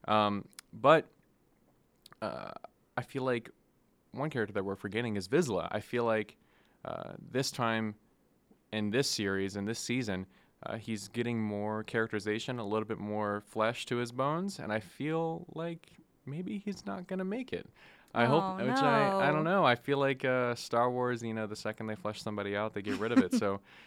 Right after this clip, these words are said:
Speaker 1: you know, maybe, maybe that's what's gonna happen to poor Vizsla over here, and our foundling will be left without, without a father, which is
Speaker 2: He
Speaker 1: a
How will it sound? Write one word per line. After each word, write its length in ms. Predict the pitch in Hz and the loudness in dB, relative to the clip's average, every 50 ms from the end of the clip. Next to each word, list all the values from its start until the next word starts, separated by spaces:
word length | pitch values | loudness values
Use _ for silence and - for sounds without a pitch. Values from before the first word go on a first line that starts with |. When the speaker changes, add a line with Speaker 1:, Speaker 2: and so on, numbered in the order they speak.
| - - - | -16 -8 -4
Speaker 1:
you 80 | - 107 | -2 0
know, 100 | 110 104 | 0 2
maybe, 540 | 107 110 113 120 113 127 120 117 117 117 - - | 2 2 2 2 0 0 -2 -2 -2 -4 -6 -4
maybe 220 | 113 110 113 120 | -4 -4 -2 -2
that's 200 | 117 104 113 - | -2 -2 -4 -6
what's 120 | - - | -12 -12
gonna 180 | - 110 110 107 | -8 -8 -6 -6
happen 240 | 107 107 - - 113 | -6 -6 -6 -8 -8
to 60 | 107 | -8
poor 200 | - - 113 107 | -4 -2 -2 -2
Vizsla 380 | 101 107 104 110 117 104 101 98 | 0 -2 -4 -4 -2 -2 -2 -2
over 160 | 98 92 101 | -2 -4 -6
here, 280 | 92 101 101 98 95 98 - 98 | -6 -4 -4 -2 -2 -4 -4 -6
and 220 | 98 98 98 95 92 | -6 -6 -6 -4 -6
our 100 | 92 - | -8 -6
foundling 480 | - - 101 98 104 104 101 101 98 | -6 -4 -4 -2 -2 -4 -4 -4 -6
will 100 | 95 95 | -6 -6
be 120 | 95 98 98 | -6 -4 -4
left 240 | 92 101 104 - | -2 -4 -4 -2
without, 360 | - 107 107 101 101 92 - - | 0 0 2 2 0 -2 -4 -6
without 280 | 117 110 117 110 104 | -4 0 0 0 0
a 40 | 101 | 0
father, 520 | - - 117 143 180 190 139 113 107 104 | 0 2 4 4 4 6 4 4 4 4
which 180 | 101 104 104 - | 4 2 0 0
is 100 | 113 - | 0 0
Speaker 2:
He 40 | 151 | 0
Speaker 1:
a 160 | 101 98 101 | 0 0 0